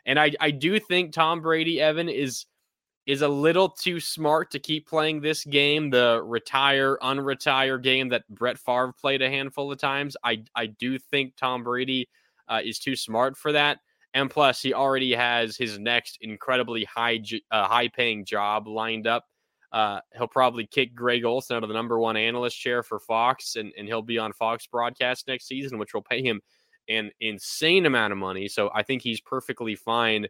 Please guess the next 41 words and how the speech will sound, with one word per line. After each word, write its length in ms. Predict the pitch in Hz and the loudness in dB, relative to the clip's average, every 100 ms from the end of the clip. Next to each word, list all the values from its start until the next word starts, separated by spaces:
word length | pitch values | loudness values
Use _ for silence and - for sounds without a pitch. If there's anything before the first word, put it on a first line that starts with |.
| - _ _ _ _ | -10 _ _ _ _
in 160 | 113 107 | -6 -4
terms 300 | 123 123 110 | -2 -2 0
of 140 | 107 | 2
his, 240 | 110 95 87 | 2 0 -6
his 200 | 101 98 | -8 -4
finances 800 | - 143 202 139 113 - 101 | 2 4 6 4 0 -4 -4
moving 320 | 104 101 92 87 | -2 -2 -4 -10
forward. 380 | - 95 101 | -8 -6 -4
He 60 | 104 | -2
doesn't 160 | 120 113 | -2 -2
need 180 | 104 | -8
football 400 | - 123 - 101 | -4 -6 -2 -4
for 160 | 92 92 | -2 -4
that. 320 | 101 120 95 - _ _ _ _ | 2 2 2 -4 _ _ _ _
Um, 500 | 117 117 113 113 107 - _ - | 4 6 4 2 -8 -12 _ -2
but 140 | 131 | 2
I 80 | 170 | 2
disagree. 480 | 156 135 107 98 92 | 0 -2 -4 -2 2
I 100 | 127 | 2
think 220 | 165 151 | 2 -2
he's 180 | 147 123 | -4 0
done. 280 | 127 131 | 2 4
I 20 | 131 | 2
mean, 160 | 127 | 0
he 80 | 139 | -2
even 240 | 170 156 | -2 -2
said, 560 | 139 - 160 147 143 151 - _ _ _ | -4 0 4 4 4 0 -4 _ _ _
I 160 | - 131 | 0 0
think, 280 | - 147 135 | 2 -2 0
trying 320 | - 143 147 | 0 2 2
to 80 | 139 | 0
dispel 420 | 123 - 135 143 | -6 -2 2 2
some 240 | 139 151 139 | 2 -2 -2
of 40 | |
these 220 | 139 139 | -2 -2
rumors, 460 | 139 143 139 143 135 | 0 0 0 -2 -2
he 80 | 131 | -4
even 180 | 120 | -4
said 300 | 113 - 139 | -8 -4 -2
on 260 | 139 127 135 | -2 -2 -2
his, 320 | 131 131 117 | -2 -4 -6